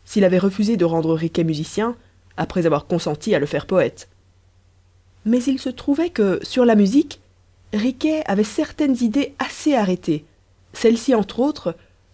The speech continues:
que la musique n'étant pas toujours suffisamment compréhensible par elle-même, il était prudent de placer dessous quelques paroles destinées à en éclairer le vrai sens. Il commença donc par chercher une idée.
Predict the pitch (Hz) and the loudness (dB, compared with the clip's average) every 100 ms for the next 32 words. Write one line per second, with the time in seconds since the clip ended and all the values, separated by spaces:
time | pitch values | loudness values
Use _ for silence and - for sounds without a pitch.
0 | - 226 214 247 262 196 185 180 185 190 | 2 4 6 4 2 0 0 0 0 0
1 | 247 247 214 208 - 247 233 220 196 196 | -2 0 -2 -2 -4 -2 2 2 2 0
2 | 240 240 240 214 - 185 160 156 160 165 | -4 -2 0 0 0 0 0 -2 0 0
3 | 202 277 247 - _ _ _ _ _ _ | 0 -2 -4 -10 _ _ _ _ _ _
4 | 233 240 247 240 - 233 302 277 202 185 | -2 -2 -2 -6 -4 -2 -2 -2 -2 -2
5 | 208 190 214 - 302 214 196 202 208 220 | -2 -2 -4 -4 -2 -2 -2 -2 -2 0
6 | 208 180 214 - 240 240 175 180 202 214 | 0 -2 -6 -4 -4 -2 0 2 2 2
7 | 214 240 202 165 160 - 147 - - - | 0 2 0 0 -2 -4 -8 -10 -14 -20
8 | _ _ _ _ _ _ _ _ _ - | _ _ _ _ _ _ _ _ _ -6
9 | 190 190 - 277 285 277 277 330 - 190 | -6 -2 0 2 2 0 0 -2 -2 -4
10 | - 220 214 226 202 180 151 151 | 0 -2 0 2 2 2 2 -2